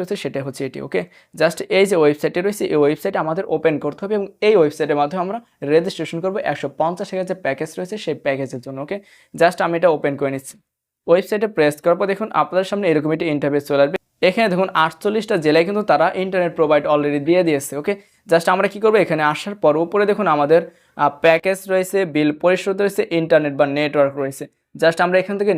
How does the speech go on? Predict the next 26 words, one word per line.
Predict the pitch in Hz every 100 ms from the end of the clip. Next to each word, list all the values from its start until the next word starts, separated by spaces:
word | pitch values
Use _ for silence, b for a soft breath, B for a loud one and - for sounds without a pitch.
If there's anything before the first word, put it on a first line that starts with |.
| 147
নেটওয়ার্ক | 156 175 190 190
যে | 160
অপশন | 143 156
রয়েছে | 170 196
এখানে | 180 151 127
প্রেস | 139 139 -
করবো। | 139 143 156
অবশ্যই | 185 - 185
আপনাকে | 185 185
জানতে | 156 147 165
হবে | 185 202
যে | 175
আপনি | 139 - 175
যে | 202 170
এরিয়ায় | 147 143 139
রয়েছেন | 139 143 208 233 b b -
সেই | 208 175
এরিয়ায় | 160 156 151
ইন্টারনেট | 160 151 143 139
কভারেজ | 139 139 139 151
এরিয়া | 139 143 135 156
আছে | - 165
কিনা | 156 156
বা | 147 143
সেই | - 175 160
এরিয়ায় | 143 180